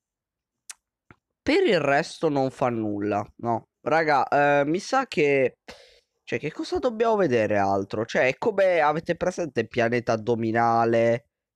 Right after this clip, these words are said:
che è un uomo col pianeta sulla pancia e basta?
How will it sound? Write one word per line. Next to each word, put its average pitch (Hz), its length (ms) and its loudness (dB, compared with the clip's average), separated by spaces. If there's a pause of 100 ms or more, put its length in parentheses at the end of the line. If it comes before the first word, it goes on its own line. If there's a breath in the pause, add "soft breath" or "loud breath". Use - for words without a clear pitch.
che 123 480 2
è 120 120 2
un 123 200 0
uomo 123 340 0
col 117 200 -2
pianeta 117 380 -2
sulla 113 300 -2
pancia 117 360 -2
e 110 60 -2
basta? 107 760 -4